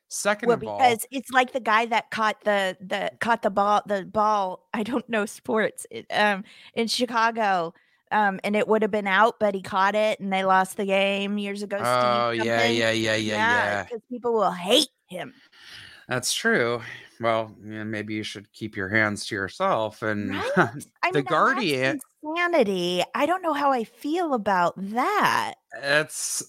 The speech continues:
Speaker 1: so weird,
Speaker 2: 'Cause
Speaker 1: and
Speaker 2: it
Speaker 1: that's
Speaker 2: is
Speaker 1: way too
Speaker 2: crazy.
Speaker 1: generous. <laughs>
Speaker 2: It is crazy. I mean, we can agree on that. <laughs>
Speaker 1: Exactly.
Speaker 2: But,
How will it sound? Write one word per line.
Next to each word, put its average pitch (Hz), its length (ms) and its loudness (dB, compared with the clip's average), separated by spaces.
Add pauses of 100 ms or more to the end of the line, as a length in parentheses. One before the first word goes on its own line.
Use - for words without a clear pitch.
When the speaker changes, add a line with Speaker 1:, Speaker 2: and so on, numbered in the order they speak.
Speaker 1:
so 147 300 0
weird, 120 460 2
Speaker 2:
'Cause 370 120 2
Speaker 1:
and 349 160 2
Speaker 2:
it 339 80 -2
Speaker 1:
that's 523 180 4
Speaker 2:
is - 60 -4
Speaker 1:
way 240 80 -8
too - 60 -6
Speaker 2:
crazy. 294 320 2
Speaker 1:
generous. - 1120 -4
<laughs> - 100 -12
Speaker 2:
It 320 140 2
is 415 240 0
crazy. 180 720 0
I 220 80 6
mean, 240 160 2
we 277 140 0
can 311 120 -2
agree 233 360 0
on 160 160 0
that. 185 420 2 (160)
<laughs> 381 340 4
Speaker 1:
Exactly. 135 840 -2 (360)
Speaker 2:
But, 262 200 -4